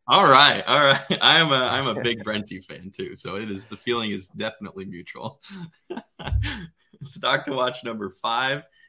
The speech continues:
Speaker 1: is Black Box Stocks, ticker B L B X. That's an interesting name. No spaces,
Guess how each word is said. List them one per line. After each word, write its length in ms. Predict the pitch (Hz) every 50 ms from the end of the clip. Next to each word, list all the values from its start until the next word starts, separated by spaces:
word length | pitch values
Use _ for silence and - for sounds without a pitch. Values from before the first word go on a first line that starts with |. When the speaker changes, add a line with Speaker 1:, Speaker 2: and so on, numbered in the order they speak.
| _ _
Speaker 1:
is 200 | - 110 101 104 - _
Black 480 | 113 113 - 104 104 107 - 175 190 - -
Box 500 | 120 101 113 113 120 135 - - - -
Stocks, 840 | - - - - - - 143 123 98 104 - - - - - - -
ticker 420 | - - 127 - 120 104 98 98 - -
B 320 | 120 123 135 131 135 -
L 300 | 117 113 113 113 117 107
B 360 | 98 95 - 110 110 107 - _
X. 400 | 92 101 - - - - - - _ _ _ _ _ _ _ _
That's 160 | - 202 254 330
an 60 | -
interesting 420 | - - 214 202 - 196 180 131
name. 280 | - 151 185 135 101 104
No 140 | 107 127 190
spaces, 880 | - - - - 117 117 156 160 - 160 165 165 165 165 - -